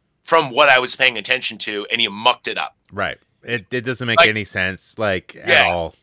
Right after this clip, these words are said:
Speaker 2: Why
Speaker 1: You
Speaker 2: even
Speaker 1: made
Speaker 2: be
Speaker 1: it
Speaker 2: in wrestling if you're not going for the title? Not that you have to go for the title, but
Speaker 1: Well, he should be going after revenge because he made him look like a bitch, you know, and there's no Randy Orton. And me-, because remember,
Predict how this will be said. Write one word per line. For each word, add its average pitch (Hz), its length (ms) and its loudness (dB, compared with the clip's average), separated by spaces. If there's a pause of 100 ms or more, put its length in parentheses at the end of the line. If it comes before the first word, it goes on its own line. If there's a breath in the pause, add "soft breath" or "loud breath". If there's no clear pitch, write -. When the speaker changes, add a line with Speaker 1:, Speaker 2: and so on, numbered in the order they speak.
(300)
Speaker 2:
Why 135 320 2
Speaker 1:
You 196 120 0
Speaker 2:
even 185 120 2
Speaker 1:
made 180 140 6
Speaker 2:
be 175 80 6
Speaker 1:
it 165 40 6
Speaker 2:
in 147 80 0
wrestling 139 380 2
if - 140 -8
you're 117 60 -8
not 113 180 -2
going 110 220 -8
for 113 140 -8
the 90 100 -10
title? 101 400 -4 (220 loud breath)
Not 185 180 2
that 269 80 -2
you 240 120 -2
have 220 240 2
to 214 80 -14
go 185 140 0
for 160 120 -8
the 127 100 -6
title, 98 480 -2
but 135 380 2 (640 soft breath)
Speaker 1:
Well, 147 180 0
he 160 160 -6
should 170 160 -4
be 175 80 -4
going 156 200 0
after 135 180 -2
revenge 120 480 -2
because 127 280 -6
he 131 60 -6
made 127 140 0
him 120 60 -8
look 117 140 -6
like 117 120 -4
a 82 100 -12 (100)
bitch, - 500 -2 (180)
you 113 100 -10
know, 107 320 -6
and 127 140 0
there's 131 160 -6
no 139 180 -4
Randy 131 320 0
Orton. 135 320 -6
And 127 200 -6
me-, 139 140 -4
because 143 300 -8
remember, 160 320 -2